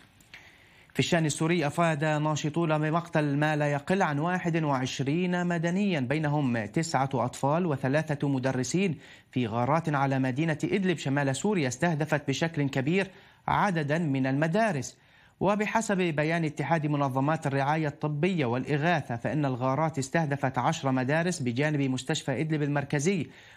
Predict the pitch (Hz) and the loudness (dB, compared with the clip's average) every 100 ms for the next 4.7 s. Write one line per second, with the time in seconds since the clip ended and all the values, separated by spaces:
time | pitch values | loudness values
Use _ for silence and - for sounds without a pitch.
0 | - - 110 131 151 135 117 120 - 185 | -10 -2 0 2 0 0 -2 -4 0 0
1 | 143 113 104 113 147 151 131 127 127 165 | 2 -2 -2 0 0 0 0 0 0 0
2 | 180 165 120 131 151 147 139 202 202 156 | 0 -2 -2 0 0 0 0 -4 -2 0
3 | 139 127 - 180 151 135 135 165 151 - | 0 0 -2 -2 0 0 0 0 -2 -2
4 | 170 151 143 147 185 180 | -2 0 0 0 0 0